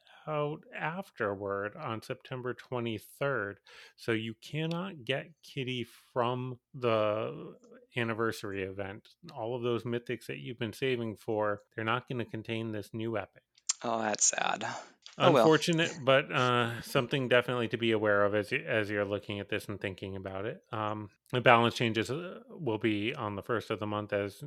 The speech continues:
Speaker 1: normal, so we look forward to, uh, no longer playing Rogue Sheep then. Actually, I think it sounds like we'll both be trying it out, but maybe our
Speaker 2: <laughs>
Speaker 1: opponents won't be, which will make it a little bit easier on us. <laughs>
Speaker 2: Oh,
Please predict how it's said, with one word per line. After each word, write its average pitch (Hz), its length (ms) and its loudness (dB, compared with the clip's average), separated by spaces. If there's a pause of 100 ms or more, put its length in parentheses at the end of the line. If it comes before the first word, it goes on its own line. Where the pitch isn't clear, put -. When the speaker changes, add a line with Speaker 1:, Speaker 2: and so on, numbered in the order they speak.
(120)
Speaker 1:
normal, 135 540 -2
so 107 260 0
we 104 160 -4
look 101 220 -6
forward 104 580 -4
to, 104 340 -6
uh, 104 380 -8
no 104 220 -6
longer 104 340 -6
playing 104 560 -8
Rogue 107 300 -6
Sheep - 260 -10 (160)
then. 156 380 -8 (160)
Actually, 117 300 2
I 107 60 0
think 123 180 -2
it 107 100 0
sounds 104 240 -2
like 104 160 -2
we'll 156 120 8
both 117 240 6
be 110 120 -2
trying 95 400 -8
it 95 100 -8
out, 98 280 -10 (200)
but - 160 -2
maybe 170 260 4
our 131 140 10
Speaker 2:
<laughs> - 0 -
Speaker 1:
opponents 185 500 2
won't 101 220 -4
be, 101 140 0
which 101 180 -4
will 110 60 0
make 104 220 -2
it 101 80 -2
a 104 40 -2
little 101 240 -2
bit 101 160 -2
easier 98 480 -4
on 107 160 -2
us. 139 420 -6
<laughs> 143 60 -4 (680)
Speaker 2:
Oh, 127 340 6